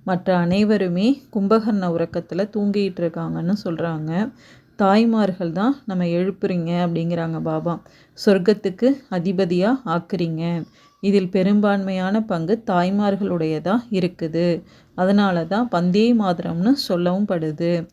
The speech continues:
பீஷ்ம பிதாமகர் போன்றவங்களுக்கு கூட நீங்க தான் அம்பு எய்துறீங்க அப்படிங்கிறாங்க பாபா. பெரிய பெரிய சாது சன்னியாசிகள் கூட நம்ம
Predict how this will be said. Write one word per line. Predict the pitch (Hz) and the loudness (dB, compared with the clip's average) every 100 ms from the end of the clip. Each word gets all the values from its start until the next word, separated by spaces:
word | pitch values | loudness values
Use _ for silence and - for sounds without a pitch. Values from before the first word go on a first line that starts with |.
| - _ _ 202 | -18 _ _ 0
பீஷ்ம | 220 247 - 254 | 2 2 2 0
பிதாமகர் | 226 190 185 180 185 185 208 202 | 0 0 2 2 0 0 -2 -2
போன்றவங்களுக்கு | 180 170 170 170 170 165 180 180 | -4 0 0 0 -2 -4 -6 -8
கூட | 175 160 165 247 - _ _ | -4 -2 0 -2 -4 _ _
நீங்க | 185 220 226 208 | 2 6 6 4
தான் | 196 240 | 2 2
அம்பு | 196 175 196 | 2 0 0
எய்துறீங்க | 180 170 170 175 175 160 165 175 170 - _ _ | 0 0 0 0 -2 -2 -2 -2 -4 -8 _ _
அப்படிங்கிறாங்க | 180 170 185 185 175 165 165 | -4 0 0 0 0 0 -2
பாபா. | 165 160 175 214 302 240 | -2 -2 -2 -2 -4 -6
பெரிய | 185 180 | -4 -2
பெரிய | 180 175 175 | 0 -2 0
சாது | 185 180 180 | 0 0 0
சன்னியாசிகள் | 180 170 175 175 175 165 | -4 -4 -2 -4 -6 -6
கூட | 175 208 | -4 -2
நம்ம | 226 185 | -2 -2